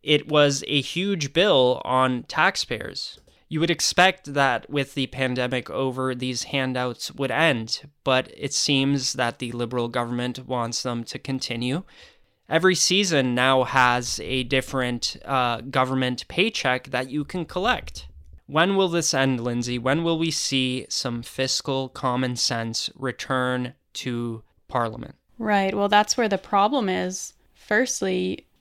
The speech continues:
Speaker 2: once you get people accustomed to having certain entitlements, they feel entitled to their entitlements, as the David Dingwall saying goes. So,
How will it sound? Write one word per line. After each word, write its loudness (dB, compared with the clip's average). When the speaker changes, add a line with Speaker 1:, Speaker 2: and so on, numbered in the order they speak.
Speaker 2:
once 0
you -2
get 2
people -2
accustomed 0
to 2
having 2
certain 0
entitlements, 0
they 2
feel 0
entitled -2
to -6
their -2
entitlements, -4
as -2
the -2
David 4
Dingwall -2
saying -2
goes. -2
So, 0